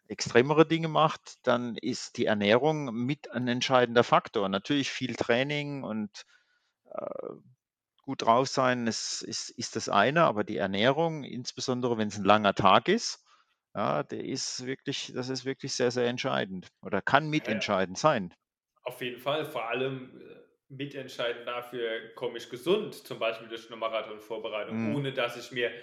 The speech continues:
Speaker 2: einen Infekt einhole oder anfällig bin für, für, ähm, irgendwas. Also das spielt ja auch da in dem Bereich eine Riesenrolle.
Speaker 1: Äh, da, richtig, genau. Was auch 'nen, 'n, 'n, 'n, 'n, 'ne gute Überleitung ist,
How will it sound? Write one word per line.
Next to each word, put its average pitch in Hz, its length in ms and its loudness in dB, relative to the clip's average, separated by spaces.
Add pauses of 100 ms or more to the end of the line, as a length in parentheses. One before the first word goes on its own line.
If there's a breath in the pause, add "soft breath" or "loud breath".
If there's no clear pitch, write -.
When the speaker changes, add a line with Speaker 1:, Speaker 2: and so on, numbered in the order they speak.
(260 loud breath)
Speaker 2:
einen 131 100 -12
Infekt 139 500 -6
einhole 123 600 -4
oder 127 260 -2
anfällig 131 580 -6
bin 127 180 -12
für, 117 380 -8
für, 113 440 -8 (460 soft breath)
ähm, 113 440 0
irgendwas. 120 540 -10
Also - 200 -14
das 117 160 -10
spielt 123 200 -16
ja 120 80 -8
auch 123 200 -10
da 120 380 -4
in 123 160 -14
dem 143 180 -2
Bereich 139 380 4
eine 127 120 -6
Riesenrolle. 120 600 -8 (120)
Speaker 1:
Äh, - 340 -10
da, 139 140 -8 (100)
richtig, 135 560 4
genau. 110 360 0 (1200 soft breath)
Was 139 180 8
auch 202 220 8
'nen, 185 280 4
'n, 156 200 2
'n, 147 220 0
'n, 139 280 0
'n, 131 640 -2
'ne 135 200 -2
gute 151 260 0
Überleitung 127 500 4
ist, 110 400 0